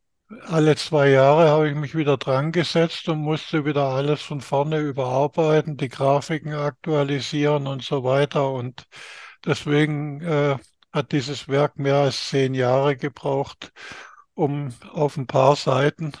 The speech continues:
<laughs> die Quintessenz, äh,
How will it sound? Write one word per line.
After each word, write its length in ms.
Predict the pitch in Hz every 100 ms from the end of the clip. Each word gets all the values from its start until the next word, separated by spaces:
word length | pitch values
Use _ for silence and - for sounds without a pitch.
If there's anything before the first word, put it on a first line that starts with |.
| - - _ - - -
<laughs> 640 | - _ _ _ _ -
die 80 | 160
Quintessenz, 1120 | - 151 156 165 165 - 156 156 147 - -
äh, 480 | 170 147 139 135 139